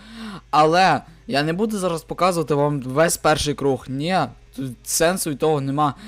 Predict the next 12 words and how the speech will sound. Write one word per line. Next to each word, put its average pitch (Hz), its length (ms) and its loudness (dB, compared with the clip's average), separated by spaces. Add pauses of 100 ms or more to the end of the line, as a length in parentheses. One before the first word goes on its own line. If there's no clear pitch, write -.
(160)
Я 170 200 2
вам 180 120 0
покажу 175 420 0
зразу 175 360 2
ж 131 240 -10
до 123 320 -4
четвертого 185 480 0
кола, 185 320 2
що 151 140 -4
ніхера 175 920 2
не 151 120 -2
помінялося. 135 760 -4